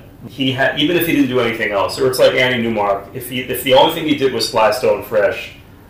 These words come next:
that's that record that just, like, will stand the test of time. I would like to have one,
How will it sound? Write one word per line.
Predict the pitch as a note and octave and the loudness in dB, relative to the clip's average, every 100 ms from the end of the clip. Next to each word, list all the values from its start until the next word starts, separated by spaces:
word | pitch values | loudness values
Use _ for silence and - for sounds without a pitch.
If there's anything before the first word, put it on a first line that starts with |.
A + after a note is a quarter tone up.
| - | -2
that's | A#2 A#2+ - | 2 2 4
that | - - - | 4 4 4
record | G#2+ A2 G2+ | 0 0 2
that | G2+ A2+ | 0 0
just, | - - | -8 -8
like, | G2 G#2 | -8 -8
will | G2 | -8
stand | - G2+ G2+ | -6 -6 -8
the | |
test | - G2 - | -12 -14 -14
of | - | -16
time. | G2+ G2 | -12 -4
I | A2+ | -2
would | A#2 | 0
like | B2 | -2
to | C3+ | 0
have | B2 A2+ G2+ | 0 0 -2
one, | G2 G#2 G#2 G#2 A2 | -4 -2 -4 -8 -14